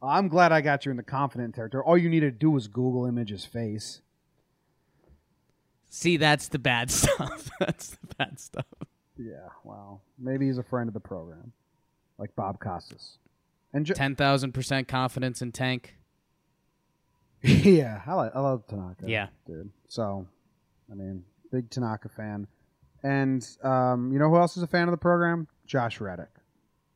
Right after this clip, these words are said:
Speaker 2: Yeah?
Speaker 1: He was liking tweets
Speaker 2: Wh-
Speaker 1: about the zoo today, which is odd 'cause he's on the Astros.
Speaker 2: He likes Joe's.
Speaker 1: Well, he saw that 'cause I retweeted it, and it was just of the zoo.
Speaker 2: Right.
Speaker 1: Yeah.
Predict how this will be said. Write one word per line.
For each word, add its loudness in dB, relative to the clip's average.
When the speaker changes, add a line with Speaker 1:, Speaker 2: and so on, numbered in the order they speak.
Speaker 2:
Yeah? -2
Speaker 1:
He 2
was 4
liking 4
tweets 2
Speaker 2:
Wh- -2
Speaker 1:
about -4
the -8
zoo 0
today, -10
which -10
is -6
odd -2
'cause -16
he's -10
on -8
the -4
Astros. -12
Speaker 2:
He -8
likes -2
Joe's. -6
Speaker 1:
Well, 4
he -2
saw 4
that 0
'cause -8
I -4
retweeted -6
it, -20
and -14
it -10
was -10
just -12
of -8
the -12
zoo. -8
Speaker 2:
Right. -6
Speaker 1:
Yeah. -18